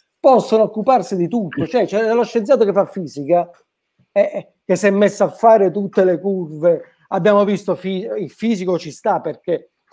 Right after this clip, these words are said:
la costruzione di modelli epidemiologici nasce su una multidisciplinarietà che ha bisogno del fisico, del biologo, di quell'altro, ma c'era gente che non ci azzeccava proprio niente,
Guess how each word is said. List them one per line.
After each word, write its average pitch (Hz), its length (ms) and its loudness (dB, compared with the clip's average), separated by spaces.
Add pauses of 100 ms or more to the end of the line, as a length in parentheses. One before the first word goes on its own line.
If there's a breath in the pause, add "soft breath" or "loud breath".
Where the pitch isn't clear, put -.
la 170 120 -2
costruzione 190 640 0
di 180 240 -6 (180)
modelli 185 680 0
epidemiologici 160 960 -2
nasce 170 460 -8
su - 180 -12
una 156 400 -6
multidisciplinarietà 170 1400 -4 (440)
che 190 100 2
ha 165 60 2
bisogno 156 300 2
del 147 140 0
fisico, 185 680 2
del 151 120 0
biologo, 180 720 4
di 156 100 -8
quell'altro, 175 540 0 (400)
ma 240 160 -4
c'era 208 340 0
gente 175 300 -4
che 165 80 -6
non 180 80 -6
ci 180 80 -12
azzeccava 190 480 -8
proprio 185 240 -8
niente, 131 540 -12